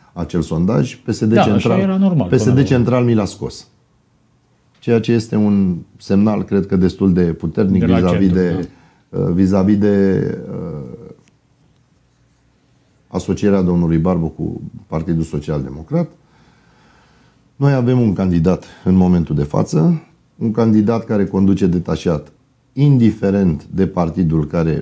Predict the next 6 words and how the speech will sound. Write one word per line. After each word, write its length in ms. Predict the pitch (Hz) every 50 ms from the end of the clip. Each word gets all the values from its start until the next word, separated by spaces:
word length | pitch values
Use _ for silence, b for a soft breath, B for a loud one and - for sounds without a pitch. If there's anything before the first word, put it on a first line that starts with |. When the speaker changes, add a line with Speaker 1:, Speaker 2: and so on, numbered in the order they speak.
| -
Speaker 1:
face 300 | - - 90 85 - -
sondajul, 800 | - - - 73 78 73 73 73 69 65 76 82 95 120 131 135 - _ _ _ _ _ _ _ _ _
se 200 | _ - - 113
cheamă 240 | - - 107 107 104 98
Marian 380 | 95 92 87 85 90 85 85
Măroiu. 460 | 80 76 73 71 71 82 101 143 170